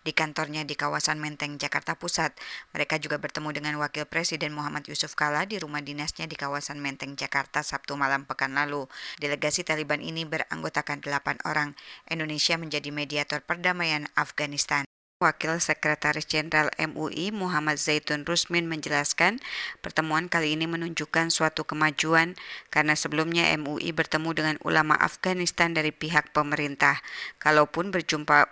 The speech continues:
ulama Taliban yang berasal dari Pakistan dan bukan Afghanistan. Sedangkan delegasi Mula Baradar semuanya adalah orang Afghanistan yang bermukim di Qatar untuk menjalankan kantor politik Taliban yang beroperasi sejak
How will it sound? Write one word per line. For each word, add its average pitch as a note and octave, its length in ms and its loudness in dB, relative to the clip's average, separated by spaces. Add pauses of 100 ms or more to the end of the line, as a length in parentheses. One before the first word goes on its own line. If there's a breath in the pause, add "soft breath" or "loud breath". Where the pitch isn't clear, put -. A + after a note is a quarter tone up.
ulama D3+ 320 4
Taliban D3+ 480 2
yang F3+ 240 -2
berasal D#3 480 2
dari D3+ 160 4
Pakistan E3 800 0 (160)
dan D#3 240 -4
bukan D3+ 400 2
Afghanistan. C#3+ 800 -2 (320 loud breath)
Sedangkan F#3 480 4
delegasi F3+ 400 4
Mula E3+ 320 2
Baradar D3+ 480 6
semuanya E3 560 2
adalah D3+ 320 6
orang D#3 320 6
Afghanistan E3 720 0
yang F#3+ 160 -2
bermukim D#3 480 -4
di D#3 80 -2
Qatar E3 400 2 (400 loud breath)
untuk F#3+ 320 -4
menjalankan F3 640 2
kantor E3+ 400 0
politik D3 400 0
Taliban D#3+ 480 2
yang D3+ 160 0
beroperasi D3+ 560 4
sejak D3+ 400 -2